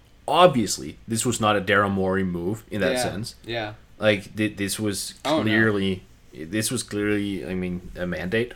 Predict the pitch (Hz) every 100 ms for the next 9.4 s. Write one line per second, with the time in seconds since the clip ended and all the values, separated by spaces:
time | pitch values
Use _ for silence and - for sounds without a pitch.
0 | - 104 92 92 117 170 180 - 117 90
1 | 113 113 127 135 127 123 120 117 117 107
2 | 104 104 101 95 95 82 92 90 85 90
3 | 101 92 - 87 82 - - - 175 175
4 | 98 85 62 - 131 120 120 107 98 107
5 | 110 - 107 92 95 90 78 - - -
6 | 98 - 67 90 107 95 92 92 92 71
7 | 92 92 90 - - - - - - -
8 | - - - - - - 107 92 80 -
9 | 127 123 123 185